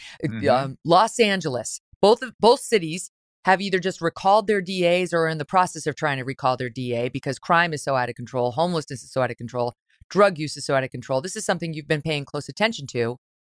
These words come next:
Speaker 2: So
Speaker 1: Yeah.
Speaker 2: when you take a hard look at California and Gavin Newsom's California, what do you see?
Speaker 1: Well, I, I'll get into that, but there's another piece of this that people don't, that us in California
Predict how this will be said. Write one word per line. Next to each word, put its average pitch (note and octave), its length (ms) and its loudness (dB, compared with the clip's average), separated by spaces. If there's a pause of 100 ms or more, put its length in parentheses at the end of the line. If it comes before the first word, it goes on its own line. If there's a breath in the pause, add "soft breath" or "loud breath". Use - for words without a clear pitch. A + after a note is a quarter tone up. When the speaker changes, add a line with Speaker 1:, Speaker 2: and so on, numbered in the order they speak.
(360)
Speaker 2:
So G#3 120 4
Speaker 1:
Yeah. F#3 60 6
Speaker 2:
when G#3 80 0
you G#3 80 -2
take D4 280 0
a G#3 80 0
hard D#3+ 240 2
look D3 180 -4
at - 60 -20
California C#3+ 520 -2
and C3 80 -6
Gavin C3+ 300 0
Newsom's D#3 380 -2
California, B2+ 600 -2
what D3 140 -2
do F3 60 -2
you D#3+ 60 -4
see? C#3+ 300 -4 (1040)
Speaker 1:
Well, A2 340 4
I, A2 100 2
I'll A#2+ 220 2
get C#3 180 2
into B2+ 200 0
that, B2 260 2
but A2 120 -12
there's A2+ 200 -2
another C3 300 0
piece D#3+ 400 -6
of A#2 60 -6
this G#2+ 200 -4
that G2 140 -4
people A#2 240 -2
don't, A2+ 300 0
that A#2 140 0
us C3 200 2
in B2 80 -6
California A#2+ 880 0